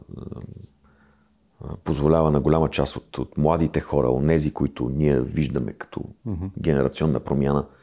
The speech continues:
Speaker 1: те да живеят доста прилично.
Speaker 2: Мгм.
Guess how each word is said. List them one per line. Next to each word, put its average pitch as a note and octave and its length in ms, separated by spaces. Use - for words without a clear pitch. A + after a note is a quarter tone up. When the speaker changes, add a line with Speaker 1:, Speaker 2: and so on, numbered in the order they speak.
Speaker 1:
те G#2+ 120
да F2 100
живеят D#2 580
доста - 300
прилично. B1+ 500
Speaker 2:
Мгм. G#2 140